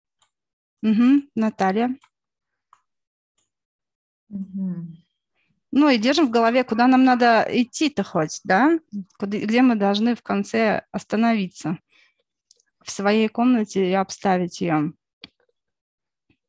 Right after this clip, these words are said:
Speaker 2: Окей. There is no carpet in the bedroom,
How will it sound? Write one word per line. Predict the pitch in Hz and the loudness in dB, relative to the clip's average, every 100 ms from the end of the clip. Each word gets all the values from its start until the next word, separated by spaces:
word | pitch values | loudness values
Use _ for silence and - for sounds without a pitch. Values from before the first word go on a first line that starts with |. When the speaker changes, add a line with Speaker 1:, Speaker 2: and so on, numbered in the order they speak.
| _ _ _ _ _ _ _ _ _ _ _ | _ _ _ _ _ _ _ _ _ _ _
Speaker 2:
Окей. | 262 262 254 - 208 220 214 208 | -8 -8 -10 -12 -10 -8 -8 -6
There | 254 269 | -4 -4
is | 262 | -4
no | 233 247 240 | -4 -4 -6
carpet | 240 233 233 226 220 | -8 -10 -8 -10 -8
in | 190 | -8
the | 190 196 | -6 -4
bedroom, | 214 277 269 208 214 208 208 208 | -2 -2 -2 -4 -2 -2 -4 -10